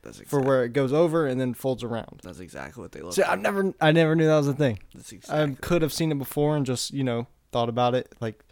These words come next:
Speaker 2: in the
Speaker 1: Yeah, like a subliminal back of the mind
Speaker 2: Exactly.
Speaker 1: kind of thing.
Speaker 2: Yeah.
Speaker 1: Yeah.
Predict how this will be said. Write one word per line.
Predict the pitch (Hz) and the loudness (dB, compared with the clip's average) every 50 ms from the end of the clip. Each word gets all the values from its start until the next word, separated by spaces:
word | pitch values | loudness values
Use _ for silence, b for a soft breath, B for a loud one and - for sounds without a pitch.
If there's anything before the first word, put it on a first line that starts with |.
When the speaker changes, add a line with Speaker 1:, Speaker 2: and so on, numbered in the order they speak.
| _ | _
Speaker 2:
in | - 139 127 | -4 -2 -2
the | 127 123 120 117 117 - | 0 -2 -2 -4 -6 -4
Speaker 1:
Yeah, | 160 160 156 143 135 135 | -2 0 2 2 2 2
like | 131 135 127 | 2 0 -2
a | 131 | -2
subliminal | 131 - 139 131 120 131 131 123 127 123 123 117 | -2 -2 -2 -2 0 -2 -2 -2 -2 -2 -4 -2
back | 104 120 113 113 - | -2 -2 -2 -4 -4
of | 120 | -8
the | 117 | -8
mind | 110 110 135 139 | -6 -2 -2 -2
Speaker 2:
Exactly. | 113 120 135 120 113 107 | 0 0 0 0 0 0
Speaker 1:
kind | 107 110 | -4 -6
of | |
thing. | 107 104 98 101 | -6 -8 -8 -4
Speaker 2:
Yeah. | - 139 131 | 0 2 2
Speaker 1:
Yeah. | 120 101 120 | 2 0 -2